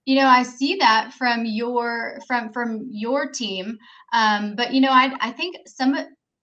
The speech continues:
probably most of the investors I work with spend too much money on mailing flyers and, um, marketing tactics that way, honestly.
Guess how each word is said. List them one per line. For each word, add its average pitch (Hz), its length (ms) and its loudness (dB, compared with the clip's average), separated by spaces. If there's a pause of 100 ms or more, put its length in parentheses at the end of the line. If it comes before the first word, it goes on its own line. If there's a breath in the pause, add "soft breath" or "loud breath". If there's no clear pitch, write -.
(200)
probably 226 460 0
most 240 320 -2
of 254 60 -4
the 220 120 -4
investors 202 440 -4
I 202 120 -2
work 208 200 -6
with 220 160 -8
spend 202 360 -12 (280)
too 302 160 -8
much 269 320 2
money 247 280 0
on 196 680 -4
mailing 240 580 -2
flyers 240 840 -2 (160)
and, 196 480 -6 (520 soft breath)
um, 185 600 0
marketing 214 800 -2
tactics 208 600 -6
that 190 260 0
way, 170 400 -12
honestly. 202 680 -6